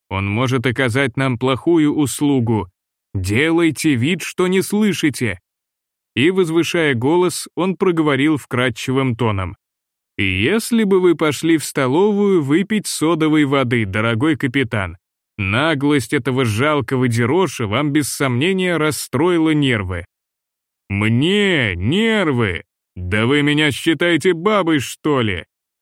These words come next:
«Нет, честное слово», ответил учёный, сокрушённый неудачей. «Но, наконец, стакан воды никогда не повредит». «Вот это единственная разумная речь за весь вечер»,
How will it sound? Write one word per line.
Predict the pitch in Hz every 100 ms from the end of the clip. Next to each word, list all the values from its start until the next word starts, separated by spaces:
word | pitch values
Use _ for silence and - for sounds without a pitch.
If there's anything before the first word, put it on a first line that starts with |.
| _ _ _ _ -
«Нет, | 98 120 190 226 233 220 190 123
честное | - - 220 226 - 233 220
слово», | - 233 208 160 127 98 - _ _ _
ответил | 104 101 143 151 143
учёный, | 139 117 175 185 175
сокрушённый | - 170 165 156 - 160 151 147 147
неудачей. | 147 151 135 127 107 - 92 - _ _ _ _ -
«Но, | 92 90 98
наконец, | 110 110 117 107 117 131
стакан | - - 104 113 127
воды | 113 110 98
никогда | 120 139 160 139 127 220
не | 220
повредит». | 170 175 165 139 117 90 - _ _ _ _ _ _ _
«Вот | 90 98 123 143
это | 170 160
единственная | 151 147 135 143 196 175 - 165 160 156 147
разумная | 143 127 156 151 147 139
речь | 151 165 -
за | 110 107 139
весь | 151 147 -
вечер», | 127 127 110 98 82